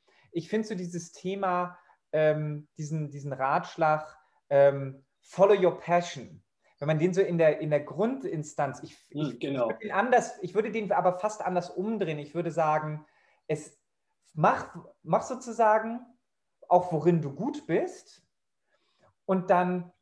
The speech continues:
Speaker 1: folgt die Passion schon selber. Ähm, weil ich finde, so manchmal hab, höre ich so, so diese mit, mit, mit, mit, mit jungen Leuten, die sagen, „Oh Gott, ich bin ja gar nicht passioniert in dem, was ich tue jeden Tag.
Speaker 2: Mhm.
Speaker 1: Das ist nicht das
Speaker 2: Mhm.
Speaker 1: Richtige.“ Und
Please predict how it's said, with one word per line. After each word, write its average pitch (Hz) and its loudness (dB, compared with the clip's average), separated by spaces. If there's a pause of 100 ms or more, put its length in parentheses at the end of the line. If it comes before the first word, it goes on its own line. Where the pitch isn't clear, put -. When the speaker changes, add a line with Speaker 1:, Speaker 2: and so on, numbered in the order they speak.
Speaker 1:
folgt 220 4
die 208 -6
Passion 185 0
schon 165 -2
selber. 151 4
Ähm, 143 2 (240)
weil 151 4
ich 160 -2
finde, 208 -4
so 196 2
manchmal 180 0
hab, 156 -2
höre 156 0
ich 190 -10
so, 180 0 (160)
so 143 -6
diese 135 -12
mit, 147 -4
mit, 151 -2
mit, 147 -8
mit, 143 -10
mit 147 -10
jungen 160 -4
Leuten, 165 0
die 151 -4
sagen, 151 -6 (540)
„Oh 135 -6
Gott, 175 2
ich 180 -2
bin 170 2
ja 151 2
gar 151 -2
nicht 156 -2
passioniert 147 -6
in 117 -14
dem, 107 -12
was 101 -12
ich 101 -20
tue 113 -6
jeden 104 -8
Tag. - -14
Speaker 2:
Mhm. 156 -4
Speaker 1:
Das - -10
ist - -6
nicht 196 2
das 160 4
Speaker 2:
Mhm. 202 -6
Speaker 1:
Richtige.“ 156 -2
Und 147 -2